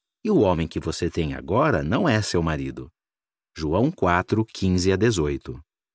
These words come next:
Ela entende claramente o sentido das palavras de Jesus e diz admirada:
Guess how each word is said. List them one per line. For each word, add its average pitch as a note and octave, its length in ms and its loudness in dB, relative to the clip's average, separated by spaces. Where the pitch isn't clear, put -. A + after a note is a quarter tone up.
Ela G2+ 260 2
entende G#2 500 0
claramente B2+ 720 2
o C3+ 40 4
sentido B2 460 2
das A2+ 200 0
palavras B2+ 540 2
de D#3 100 2
Jesus B2+ 440 4
e C#3+ 80 0
diz F2+ 260 2
admirada: E2+ 680 2